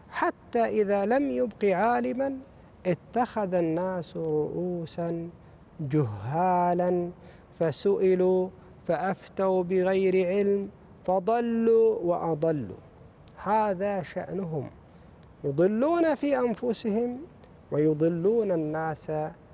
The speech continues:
غيرهم. وهذا مع الأسف واقع،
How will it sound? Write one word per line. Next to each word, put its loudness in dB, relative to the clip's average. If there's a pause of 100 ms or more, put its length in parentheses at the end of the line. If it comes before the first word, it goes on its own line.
(340)
غيرهم. 0 (520)
وهذا 0
مع 0
الأسف -6
واقع، -4